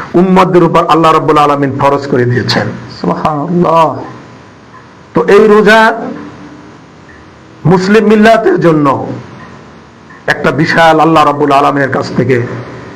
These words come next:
Speaker 1: এটা একটা রহমত। এই রোজা পবিত্র কোরআনের ভাষায় পূর্ববর্তীদের উপরে, পূর্ববর্তী নবী রাসূলদের উপরও অবতীর্ণ করা হয়েছিল। যেমনইভাবে পবিত্র কোরআনে আল্লাহ রাব্বুল আলামিন ঘোষণা করেছেন,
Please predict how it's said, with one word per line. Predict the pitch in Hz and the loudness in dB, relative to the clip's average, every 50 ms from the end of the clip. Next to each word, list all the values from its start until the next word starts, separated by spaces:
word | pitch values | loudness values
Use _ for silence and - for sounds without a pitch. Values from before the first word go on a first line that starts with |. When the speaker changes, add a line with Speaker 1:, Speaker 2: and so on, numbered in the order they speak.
| - - | -10 -8
Speaker 1:
এটা | - 165 143 | -4 -4 -4
একটা | - - 139 131 | -2 -2 -2 0
রহমত। | 131 127 117 131 131 131 120 123 127 120 120 120 - - - - - - - 403 403 403 403 403 403 403 392 392 - - - - - - - - - - - - - - - - - - - - - - - - - - - - - - - | 0 0 0 -2 -2 -2 -2 -4 -6 -8 -10 -10 -12 -14 -16 -18 -18 -18 -18 -18 -18 -16 -12 -12 -12 -12 -14 -18 -20 -20 -20 -20 -20 -20 -20 -20 -20 -20 -20 -20 -20 -20 -20 -20 -20 -20 -20 -20 -20 -20 -20 -20 -20 -20 -20 -20 -20 -6 0
এই | 156 180 202 208 | 2 4 4 6
রোজা | 196 208 202 180 214 214 214 214 214 214 214 214 - - - - - - - - - - - - - - - - - - | 4 4 4 4 4 4 4 2 0 -4 -6 -8 -8 -10 -12 -14 -16 -18 -20 -20 -20 -20 -20 -20 -20 -20 -20 -10 -2 0
পবিত্র | 175 180 220 180 175 226 | 2 2 2 2 2 0
কোরআনের | 220 - 185 196 202 208 208 208 202 - | 2 4 4 4 4 4 4 2 2 2
ভাষায় | 143 175 185 180 196 202 202 208 226 - - - - - - - - - - - - | 2 0 0 0 2 2 2 2 0 -4 -6 -10 -10 -12 -14 -16 -18 -18 -16 -4 0
পূর্ববর্তীদের | 202 226 226 226 240 214 226 226 220 220 214 175 240 240 233 | 2 4 6 6 6 6 4 2 2 2 2 2 4 4 2
উপরে, | 208 175 196 196 196 196 | 2 2 2 2 4 2
পূর্ববর্তী | 180 190 185 190 190 190 185 185 190 | 2 2 2 4 4 4 4 4 4
নবী | 180 180 180 180 | 4 4 4 4
রাসূলদের | 175 180 180 180 214 208 185 196 180 | 4 2 2 0 0 0 2 4 2
উপরও | 175 170 175 170 180 | 4 2 2 2 2
অবতীর্ণ | 175 156 147 139 151 143 139 | 2 0 0 -2 -2 -2 -2
করা | 139 131 127 | -2 0 0
হয়েছিল। | 117 117 139 143 - - - 117 107 104 107 - - - - - - - - - - - - - - - - - - - - - - - - - - | 0 0 0 -2 -2 -2 -4 -4 -2 -4 -6 -6 -8 -16 -20 -20 -20 -20 -20 -20 -20 -20 -20 -20 -20 -20 -20 -20 -20 -16 -14 -12 -12 -12 -12 -6 -2
যেমনইভাবে | - 170 175 185 208 220 233 208 208 214 214 214 208 | 0 2 2 2 4 2 4 4 4 4 4 4 2
পবিত্র | - - 180 190 196 - 202 185 | 2 2 0 0 0 0 -2 0
কোরআনে | 185 185 175 180 180 180 | 2 2 2 4 4 4
আল্লাহ | 165 165 180 185 180 | 4 4 4 4 4
রাব্বুল | 175 170 170 180 170 | 2 2 2 2 4
আলামিন | 165 165 165 160 160 165 165 151 | 4 4 2 2 0 0 0 0
ঘোষণা | 143 147 147 170 165 | -2 -2 -2 -4 -4
করেছেন, | 151 151 156 165 156 - - 165 160 165 | -2 0 -2 -2 -2 0 -2 -2 -2 -2